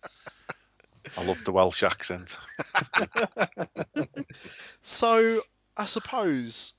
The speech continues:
Speaker 2: bearing in mind that you only, you only bother to start listening from episode seven, as in Star Wars, um, I've gotta ask, uh, I mean,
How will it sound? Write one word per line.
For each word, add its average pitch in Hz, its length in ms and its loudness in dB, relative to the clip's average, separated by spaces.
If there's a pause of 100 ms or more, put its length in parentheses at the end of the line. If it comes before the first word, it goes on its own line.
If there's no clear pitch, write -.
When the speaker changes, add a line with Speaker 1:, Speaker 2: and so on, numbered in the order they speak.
Speaker 2:
bearing 156 240 -2
in 147 60 -4
mind 131 280 0
that 156 120 -6
you 135 180 -6
only, 131 220 -2 (120)
you 131 140 -6
only 135 180 -4
bother 127 280 -4
to 113 120 -8
start 104 260 -2
listening 110 480 -4 (160)
from 117 200 -6
episode 107 460 -4
seven, 98 500 -2
as 104 160 -10
in 101 100 -12
Star 131 300 -2
Wars, - 340 -14 (580)
um, 180 340 0 (840)
I've 170 100 -8
gotta 196 140 0
ask, 127 580 0 (180)
uh, 147 180 -6
I 147 80 -4
mean, 139 340 -4